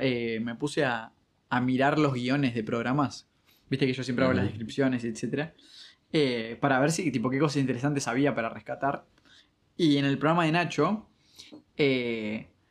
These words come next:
Speaker 1: me, me escuché mi voz diciendo algo y fue de las pocas veces que mi voz me sonó rara, me, me sonó tipo aniñada. Eh,
Speaker 2: Ah, sí, mirá.
Speaker 1: sí, pero usualmente
Speaker 2: ¿Qué era?
Speaker 1: a mí no me, nunca me pasó con la radio eso de sentirme mal al escuchar mi voz. De sentirme mal no, de,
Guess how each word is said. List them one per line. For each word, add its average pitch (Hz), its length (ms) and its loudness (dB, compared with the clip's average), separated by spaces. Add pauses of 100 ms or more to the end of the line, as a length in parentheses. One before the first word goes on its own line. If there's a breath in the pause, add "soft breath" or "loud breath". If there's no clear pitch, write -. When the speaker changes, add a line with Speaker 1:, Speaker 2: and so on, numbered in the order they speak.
(140)
Speaker 1:
me, 139 220 2
me 143 140 0
escuché 143 320 0
mi 180 140 0
voz 185 180 6
diciendo 185 280 0
algo 214 420 6
y 156 80 -2
fue 247 200 0
de 247 60 4
las 208 100 0
pocas 208 240 0
veces 214 200 0
que 156 120 -6
mi 143 120 0
voz 175 160 2
me 185 100 -8
sonó 151 280 -6
rara, 147 360 2
me, 127 280 -6
me 139 100 -6
sonó 143 240 -4
tipo 160 220 -4
aniñada. 127 640 -6 (680 soft breath)
Eh, 143 240 4
Speaker 2:
Ah, 110 140 2
sí, 110 340 2
mirá. 107 340 -2
Speaker 1:
sí, 170 400 -2
pero 185 160 6
usualmente 262 300 6
Speaker 2:
¿Qué 262 40 6
era? 247 80 4
Speaker 1:
a - 20 4
mí 233 100 4
no 240 80 4
me, 185 180 2
nunca 214 300 4
me 170 100 2
pasó 151 300 2
con 156 120 2
la 143 100 4
radio 156 380 0
eso 151 220 -4
de 131 140 -2
sentirme 143 420 -2
mal 143 160 0
al 131 100 -2
escuchar 131 340 -8
mi 127 100 0
voz. 120 220 -10 (140)
De 160 100 4
sentirme 185 280 2
mal 170 160 2
no, 139 260 2
de, 120 420 -4